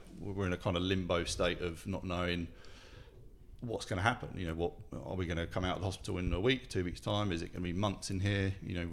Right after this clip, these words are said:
do we need to, you know, what do we need to do? Um, and then as, as the days progressed, um, it was becoming more, more apparent that he wasn't, he wasn't in a good,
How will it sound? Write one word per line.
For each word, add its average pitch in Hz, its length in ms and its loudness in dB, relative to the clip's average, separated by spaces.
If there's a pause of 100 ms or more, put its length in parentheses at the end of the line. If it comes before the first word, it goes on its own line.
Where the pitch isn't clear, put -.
(180)
do 95 100 -2
we 90 60 2
need 87 160 0
to, 87 220 0 (260)
you 95 100 -4
know, 85 160 -4
what 95 200 0
do 92 60 -2
we 90 80 2
need 85 160 0
to - 80 -6
do? 85 280 8 (640)
Um, 90 560 2 (460)
and 104 100 2
then 92 120 2
as, 104 280 2
as 113 140 6
the 92 80 4
days 92 260 8
progressed, - 640 4 (160)
um, 87 640 0 (520)
it 98 120 -2
was 92 80 -6 (380)
becoming 101 320 2
more, 95 460 8 (160)
more 92 240 4
apparent 90 380 4
that 85 140 -2
he 98 120 -4
wasn't, 90 380 -2 (140)
he 101 80 2
wasn't 87 280 -2
in 82 100 4
a 85 40 -2
good, 82 220 0